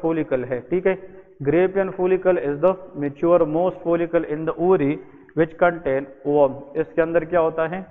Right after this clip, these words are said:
ओवम होता है। फोर्टीन डे पे जब मेंस्ट्रुअल साइकिल होती है, फोर्टीन डे पे क्या होता है, एलएच हार्मोन, एलएच सर्ज बढ़ जाता है, एलएच हार्मोन का लेवल बढ़ जाता है, and this L H will rupture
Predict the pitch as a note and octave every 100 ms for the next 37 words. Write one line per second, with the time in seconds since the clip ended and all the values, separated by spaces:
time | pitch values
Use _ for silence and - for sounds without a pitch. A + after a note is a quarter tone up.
0 | - - D#3 D3+ B2+ B2+ C3 B2+ A#2+ _
1 | _ _ _ - D#3 D3 G3+ G#3 G3+ G3+
2 | G3+ F#3 C#3+ E3 - - - D3 E3 D3
3 | E3+ F#3+ G3+ G3 F3 F3 F3+ D3 C#3+ E3+
4 | D#3+ C#3+ C3+ E3 E3+ C3+ B2 C#3 C#3+ -
5 | - - _ - F3+ F3 F3 F3 F3 E3
6 | - - F#3 F#3+ F#3 - - C3+ C#3 C#3+
7 | C#3+ F3 D#3 D#3+ - E3 F3+ F3+ - -
8 | F3+ D#3+ C#3+ C3 B2+ B2 B2+ B2 - E3
9 | F3+ - C#3 C#3 D3+ D#3+ D#3 D3+ D#3 F3+
10 | - - - - C#3+ E3+ D#3+ C3+ B2+ B2
11 | B2 A2+ - - - D3 D#3+ F#3+ F#3+ F#3
12 | G3 F3 E3+ C#3+ C#3+ D3 E3 - E3